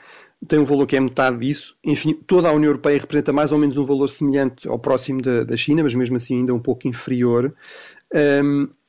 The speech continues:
eh, isto significa, sobretudo, obviamente, exportações, eh, alimentares e exportações de minerais.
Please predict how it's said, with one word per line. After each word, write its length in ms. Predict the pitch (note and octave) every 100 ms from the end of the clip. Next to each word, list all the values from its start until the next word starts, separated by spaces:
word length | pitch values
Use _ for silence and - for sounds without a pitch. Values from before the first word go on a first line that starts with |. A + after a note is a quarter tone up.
| _ _
eh, 160 | - -
isto 260 | F#3+ E3 -
significa, 460 | F3 E3+ E3+ E3 D#3
sobretudo, 500 | F3+ D#3 B2 D#3 D3
obviamente, 420 | B2+ C#3 C3+ A#2+
exportações, 800 | - C#3 C3+ C3 C#3+ C3 A2+ -
eh, 220 | B2+ B2+
alimentares 640 | C#3+ C3+ C3+ B2+ C#3+ B2
e 40 | B2+
exportações 520 | - - B2 C#3 B2+
de 80 | C3+
minerais. 680 | C3+ B2+ A2+ A2 D3+ -